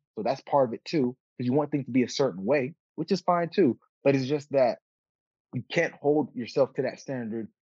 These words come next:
to the hundred percent degree, you know? There's gonna be some, it's a spectrum. It's not always gonna be a hundred. It might be seventy-eight sometimes.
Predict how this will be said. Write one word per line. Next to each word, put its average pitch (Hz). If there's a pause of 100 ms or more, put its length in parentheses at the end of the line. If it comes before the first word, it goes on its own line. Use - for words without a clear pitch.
(100)
to 120
the 101 (520)
hundred 151
percent 98
degree, 87 (180)
you 107
know? 127 (220)
There's 113
gonna 170
be 156
some, 127 (120)
it's 123
a 139
spectrum. 120
It's 104
not 147
always 147
gonna 135
be 131
a 117
hundred. 117
It 110
might 139
be 131
seventy-eight 131
sometimes. 95